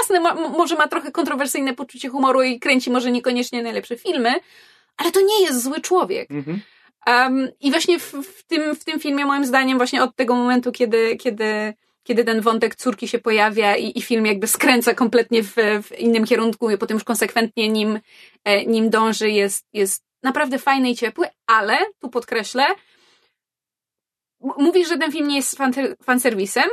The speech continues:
Speaker 1: Okej, z jednej strony się zgadzam, Kevin Smith nakręcił go dla siebie, ale z drugiej strony, jeżeli nie jesteś fanem filmów Kevina Smitha, to ten film ci niewiele zrobi. Jeżeli
Speaker 2: Mhm.
Speaker 1: nie jesteś fanem Kevin-, filmów Kevina Smitha i Kevina Smitha jako osoby, czyli właśnie nie znasz tego szerszego kontekstu,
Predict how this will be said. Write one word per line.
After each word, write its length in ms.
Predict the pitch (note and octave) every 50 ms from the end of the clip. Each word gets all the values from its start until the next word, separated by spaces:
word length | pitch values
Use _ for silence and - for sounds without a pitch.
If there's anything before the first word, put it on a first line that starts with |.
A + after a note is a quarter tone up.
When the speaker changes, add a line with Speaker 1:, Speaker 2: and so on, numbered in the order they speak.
| B4+ - _
Speaker 1:
Okej, 240 | C4+ - D#4+ C#4+ C#4
z 40 |
jednej 180 | D4 D4 C4+ C4+
strony 200 | - C#4 B3+ B3+
się 120 | - B3+
zgadzam, 280 | A3+ A3+ B3 A3+ A#3+ A#3
Kevin 200 | - B3+ A3+ A#3
Smith 180 | A#3 A#3+ A3+ A3+
nakręcił 360 | A#3 A3 - A3+ G#3+ - A#3+
go 80 | G#3 A3
dla 140 | G3 G3+ G3
siebie, 300 | - G3 G3 B3+ F4 - -
ale 180 | B3 A#3 A#3
z 60 | A#3+ A3
drugiej 260 | B3 C#4 B3+ C#4+ B3
strony, 340 | - - A#3+ A3 A3 A#3 D4 F#4+ G4 - _ _ _ _ _ _ _ _ _ -
jeżeli 380 | G#3 B3 - D4 F4 F4 F#4+
nie 200 | F4 D#4 D4 C#4
jesteś 340 | C4+ D4+ C#4 - - A#3 -
fanem 280 | - A3+ A3 G3+ G3+ G3
filmów 300 | - G#3 G3 G3 F#3+ -
Kevina 340 | - G3 F#3+ G3 F#3+ F#3+ F#3
Smitha, 380 | - - F#3 F#3 - A3 B3 D#4+ - _ _ _ _
to 100 | - C#4
ten 160 | C4 C4+ C4+
film 180 | C4 - E4 D4+
ci 140 | - - C#4+
niewiele 340 | B3+ A#3+ A#3 B3+ A#3+ A3+ A#3
zrobi. 440 | - A3+ G#3+ G3 F3 - - - - _ _ _
Jeżeli 220 | A3 - - D4
Speaker 2:
Mhm. 100 | C#4+ C#4
Speaker 1:
nie 100 | C#4 C#4+
jesteś 280 | E4+ F#4 - F#4+ F4+ -
fanem 360 | - D#4 D4+ D4 D4 C#4 C4+ C4+ _ _ _ _
Kevin-, 400 | - C#4 A#3 C#4 D#4+ - - B3
filmów 260 | - E4 E4+ F4 -
Kevina 280 | - D4 B3 B3+ A#3+
Smitha 220 | A#3 - A#3+ A3+ -
i 120 | - B3+
Kevina 360 | - C4+ B3+ A3 D#4 D#4 D#4
Smitha 300 | C4+ - - C#4+ B3+ -
jako 280 | B3 C4 C4+ C4 - B3
osoby, 280 | A#3 - - C4+ A3 A3+
czyli 140 | - G#3+
właśnie 240 | G3+ A#3 A#3 - A3 - - - _
nie 180 | - B3 D4+ E4
znasz 220 | C#4 C4+ A#3+ -
tego 200 | - G#3+ G3 G3+
szerszego 360 | G3 - G3+ - A3 G3+ G3+
kontekstu, 560 | F#3+ A3+ G#3+ G3+ G#3+ G3+ G3+ - - G3+ F#3